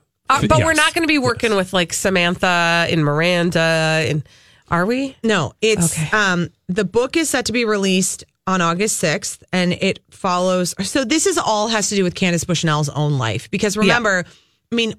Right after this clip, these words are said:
Speaker 3: Carrie Bradshaw was kinda
Speaker 1: Yeah.
Speaker 3: based on her and her
Speaker 1: Mm-hmm.
Speaker 3: life, and then she ended up getting married, and
Speaker 1: Mm-hmm.
Speaker 3: sort of like Carrie married Mister Big. Getting married. Well, Candace Bushnell's real life marriage fell apart,
Speaker 1: Mm-hmm.
Speaker 3: and they got divorced, and so then it's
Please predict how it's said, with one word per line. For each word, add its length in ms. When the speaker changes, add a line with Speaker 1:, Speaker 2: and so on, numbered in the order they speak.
Speaker 3:
Carrie 220
Bradshaw 320
was 140
kinda 160
Speaker 1:
Yeah. 60
Speaker 3:
based 280
on 140
her 320
and 140
her 140
Speaker 1:
Mm-hmm. 80
Speaker 3:
life, 360
and 200
then 280
she 340
ended 220
up 280
getting 440
married, 500
and 140
Speaker 1:
Mm-hmm. 160
Speaker 3:
sort 260
of 100
like 200
Carrie 300
married 420
Mister 240
Big. 260
Getting 260
married. 340
Well, 160
Candace 360
Bushnell's 720
real 220
life 320
marriage 360
fell 200
apart, 360
Speaker 1:
Mm-hmm. 260
Speaker 3:
and 120
they 120
got 200
divorced, 480
and 160
so 160
then 460
it's 440